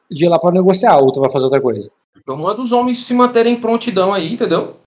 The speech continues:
Speaker 1: Uhum.
Speaker 2: Manter um perímetro aí. É... e eu vou, vou, vou ali, vou indo pra lá.
Speaker 1: Como você, agora esquece guerra, fala bem no interpretativo. Isso aqui é uma rampa.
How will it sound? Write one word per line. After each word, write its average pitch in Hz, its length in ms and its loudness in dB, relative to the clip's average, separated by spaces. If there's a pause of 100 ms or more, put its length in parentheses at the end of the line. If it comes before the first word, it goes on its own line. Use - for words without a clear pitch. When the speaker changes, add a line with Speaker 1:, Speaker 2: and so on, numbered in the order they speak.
(220)
Speaker 1:
Uhum. 135 480 -2 (400)
Speaker 2:
Manter 160 260 -4
um 170 100 -4
perímetro 160 500 -4
aí. 151 360 -6 (340)
É... 139 720 -6 (420)
e 156 80 -8
eu 175 100 -4
vou, 247 440 0
vou, 262 420 -4
vou 185 200 -4
ali, 277 260 -6
vou 233 300 -6
indo 254 100 -4
pra 262 140 -6
lá. - 280 -8 (260)
Speaker 1:
Como 208 300 4
você, 196 180 2
agora 156 480 2
esquece 160 540 0
guerra, 160 420 2
fala 143 300 0
bem 143 120 2
no 185 80 2
interpretativo. 208 720 0 (200)
Isso - 140 -2
aqui - 100 -2
é - 20 4
uma 156 160 2
rampa. 165 480 2